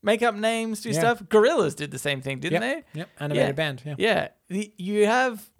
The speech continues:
Speaker 1: that way, even if you suck,
Speaker 2: Yeah.
Speaker 1: that's your avatars. You can throw them in the bin
Speaker 2: Yeah.
Speaker 1: t-, tomorrow.
Speaker 2: Also, um, if you don't wanna do that, before each song, be like,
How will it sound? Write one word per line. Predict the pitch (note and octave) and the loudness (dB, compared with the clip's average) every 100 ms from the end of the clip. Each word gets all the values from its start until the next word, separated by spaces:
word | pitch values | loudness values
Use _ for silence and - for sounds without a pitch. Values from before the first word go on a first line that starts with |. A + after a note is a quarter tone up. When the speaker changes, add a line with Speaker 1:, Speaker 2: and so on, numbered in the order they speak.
| _ _ | _ _
Speaker 1:
that | F3 D3+ D3+ A#3 A3 | -14 -6 2 2 2
way, | D3+ B2 A#2 C3 - _ _ _ _ _ - | 0 0 -4 -8 -10 _ _ _ _ _ -8
even | E3+ F3 F3 | -6 -4 -4
if | D3+ C#3 | -6 -6
you | D3 | -8
suck, | C#3 F3 E3 C3 - - | -6 0 2 0 -6 -4
Speaker 2:
Yeah. | C3 - _ _ _ _ | -4 -4 _ _ _ _
Speaker 1:
that's | E3+ G3+ G3+ | 0 2 2
your | F#3+ | 2
avatars. | F#3 D3 D3+ D3 | 2 2 0 0
You | |
can | D3 | -4
throw | C#3+ E3 | 0 0
them | D#3 | 0
in | D#3 | -4
the | D3+ | 0
bin | D#3 A#2 C#3+ | 0 0 -2
Speaker 2:
Yeah. | C#3 C3 - - | -2 -2 -8 -20
Speaker 1:
t-, | - | -8
tomorrow. | D3 D3+ C#3 C3 | -2 0 0 0
Speaker 2:
Also, | E3 F#3 - D3+ B2+ B2 A#2+ - | 0 0 2 2 2 0 -4 -10
um, | C3 B2+ B2 A#2 A2 G#2 - _ _ | -4 0 0 -2 -8 -10 -14 _ _
if | D3 B2+ | -8 -6
you | B2 | 2
don't | D3+ D#3+ D3+ | 4 4 2
wanna | C3 | -2
do | A2 G#2+ | -2 -6
that, | F#2 E2+ E2+ _ _ | -6 -10 -14 _ _
before | A#2 - C#3+ C#3+ | -14 0 2 4
each | C3+ - | 0 -4
song, | - A2+ A2+ | -6 -6 -6
be | A#2 | -4
like, | A2+ G#2 F#2+ F#2 | -4 -4 -6 -12